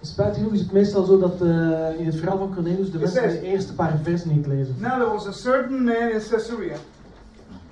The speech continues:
Speaker 2: Cornelius by name, a centurion, what is called the Italian regiment."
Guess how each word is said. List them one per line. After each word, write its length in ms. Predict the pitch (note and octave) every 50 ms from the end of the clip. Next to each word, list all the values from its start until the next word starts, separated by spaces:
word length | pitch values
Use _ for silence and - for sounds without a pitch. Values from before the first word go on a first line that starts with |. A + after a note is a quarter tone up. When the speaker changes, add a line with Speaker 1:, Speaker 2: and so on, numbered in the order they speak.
| - -
Speaker 2:
Cornelius 580 | - G3+ G#3+ A3 G#3+ G#3+ A#3+ B3 B3+ C4+ C4 -
by 160 | - B3 B3 A#3+
name, 220 | A3 G3+ F#3 F#3 F#3 - - - - - - - - G3+
a 40 | G3+
centurion, 760 | G3+ - G#3+ G3+ G3 G3+ G#3+ B3+ B3+ B3+ C4 C4 C4+ C4+ C4
what 160 | G#3+ G#3 G3
is 200 | F#3+ F#3+ - -
called 500 | - - A3 A3+ A3+ A#3 - - A#3 -
the 140 | G3+ F#3+ F3+
Italian 400 | F3+ - G3 F#3 F#3 F#3+ F#3+ F#3 F#3
regiment." 420 | F#3 F3 F3 D3 C#3+ C3+ A#2 -